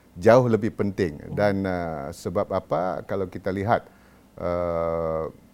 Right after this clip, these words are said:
Speaker 1: bencana ini merupakan antara ancaman terbesar, eh, yang akan kita lal-, lalui. Kalau kita lihat, eh, World Economic Forum
Speaker 2: Mhm.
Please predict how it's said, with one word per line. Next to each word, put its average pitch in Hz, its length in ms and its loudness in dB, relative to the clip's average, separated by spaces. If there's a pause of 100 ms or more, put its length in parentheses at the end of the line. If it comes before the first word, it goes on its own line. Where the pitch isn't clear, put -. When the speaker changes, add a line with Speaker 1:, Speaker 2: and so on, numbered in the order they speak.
Speaker 1:
bencana 117 640 4
ini 117 160 2
merupakan 113 640 0
antara 98 320 2
ancaman 95 480 -4
terbesar, 90 560 0 (600)
eh, 90 160 -2
yang 90 100 0
akan 90 380 -2
kita 85 240 -4
lal-, 92 320 0
lalui. 90 480 0
Kalau 90 160 -2
kita 92 240 -6
lihat, 95 400 0
eh, 85 160 -6
World 95 320 0
Economic 90 480 -6
Forum 98 560 4
Speaker 2:
Mhm. 135 220 -14